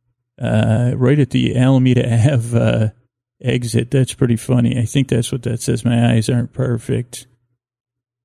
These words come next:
Uh, on the local street, another orange bus is going by, too far away for me to read its advertisements. But yeah, like, uh,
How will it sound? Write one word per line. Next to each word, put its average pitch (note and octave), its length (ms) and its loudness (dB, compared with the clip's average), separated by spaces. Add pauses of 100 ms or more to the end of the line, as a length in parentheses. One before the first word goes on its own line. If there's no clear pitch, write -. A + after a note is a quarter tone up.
(160)
Uh, A#2+ 60 -8 (420)
on B2+ 240 2
the A#2+ 120 2
local B2 480 0
street, B2+ 540 0
another A#2 300 2
orange A#2 420 2
bus A#2+ 320 -2
is - 60 -16
going A2+ 280 0
by, A2+ 360 2
too C3 180 -6
far B2 260 0
away A2+ 160 4
for - 140 -8
me A#2 100 -2
to A#2 100 -4
read A#2 300 0
its - 160 -12
advertisements. A#2 1300 -4 (720)
But C3 120 -4
yeah, C#3 180 4
like, A2+ 340 2
uh, A2+ 220 0